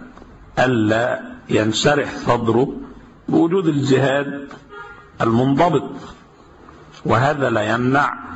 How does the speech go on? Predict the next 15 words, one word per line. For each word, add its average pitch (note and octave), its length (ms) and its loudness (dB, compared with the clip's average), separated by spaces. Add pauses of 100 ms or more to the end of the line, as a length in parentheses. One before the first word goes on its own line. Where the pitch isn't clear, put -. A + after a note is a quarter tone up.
أن G2+ 240 0
تنكر D#3 720 2
الصور B2+ 560 0
الغير F#2+ 300 0
منضبطة، C#3+ 600 2 (1300)
ولا F3 440 2
يمنع D3+ 440 0
من A#2+ 180 -2
أن A2 260 0
الجهاد A2+ 640 0
في - 160 -4
بلاد G2 300 0
المسلمين G2 800 0
بالدعوة F2+ 600 0
والبيان، G2 800 -2